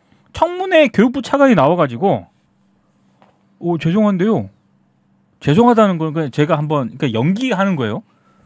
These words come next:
"폐기했습니다." <laughs> 회의록을 폐기했습니다. "어, 왜 제출 안 합니까?" 예,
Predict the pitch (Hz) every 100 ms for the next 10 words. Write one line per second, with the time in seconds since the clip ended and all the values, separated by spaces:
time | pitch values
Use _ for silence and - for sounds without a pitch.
0 | _ _ - - - _ _ _ - 117
1 | 113 104 87 - - - - _ _ _
2 | _ - - _ - - - 539 523 -
3 | - - 1077 1077 - - - - - _
4 | 403 - 403 - 392 _ _ _ - 381
5 | 392 339 220 123 - _ 539 659 - -
6 | - 349 - _ - 247 226 254 - 113
7 | - - 320 392 - 370 349 285 262 339
8 | 294 226 156